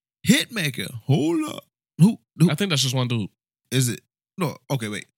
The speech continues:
Speaker 1: Hitmaker is what's his name, isn't it? Who's the rapper, nigga? Oh man,
Speaker 2: Hit Boy. You're talking about Hit Boy.
Speaker 1: No, no, no, no, no, no.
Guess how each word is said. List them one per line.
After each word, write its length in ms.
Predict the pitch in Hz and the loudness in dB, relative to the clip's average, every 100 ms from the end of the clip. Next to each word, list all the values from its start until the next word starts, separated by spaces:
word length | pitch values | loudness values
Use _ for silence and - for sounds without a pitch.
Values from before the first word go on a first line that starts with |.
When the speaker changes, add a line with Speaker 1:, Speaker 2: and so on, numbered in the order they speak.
| _ - | _ -6
Speaker 1:
Hitmaker 480 | 233 269 156 139 131 | -4 2 2 2 -2
is 240 | 120 107 | -2 -2
what's 220 | 151 214 | -2 -2
his 100 | 131 | -2
name, 180 | 110 123 | -2 0
isn't 200 | 127 98 | -2 -4
it? 120 | 78 _ _ _ _ _ _ _ _ _ _ _ _ - | -10 _ _ _ _ _ _ _ _ _ _ _ _ -2
Who's 160 | 214 | 0
the 80 | 143 | 0
rapper, 340 | 120 113 92 - - _ | 0 -2 -4 -10 -14 _
nigga? 300 | 113 98 67 - _ _ _ _ _ _ _ _ _ - _ _ - - _ | -2 -2 -4 -12 _ _ _ _ _ _ _ _ _ -18 _ _ -20 -20 _
Oh 420 | 139 135 123 110 98 | 2 2 2 -4 -12
man, 400 | 123 117 104 87 | -10 -10 -12 -4
Speaker 2:
Hit 160 | 233 240 | -4 -4
Boy. 200 | 123 98 113 _ _ _ _ - | -8 -14 -20 _ _ _ _ -12
You're 100 | 196 | -6
talking 200 | 147 123 | -4 -2
about 100 | 113 | -4
Hit 140 | 160 | -4
Boy. 200 | 101 85 104 _ _ | -8 -12 -14 _ _
Speaker 1:
No, 200 | 80 110 120 | -16 -12 -8
no, 120 | 104 | -6
no, 140 | 92 | -6
no, 140 | 82 73 | -8 -10
no, 160 | 65 | -12
no. 120 | 57 | -14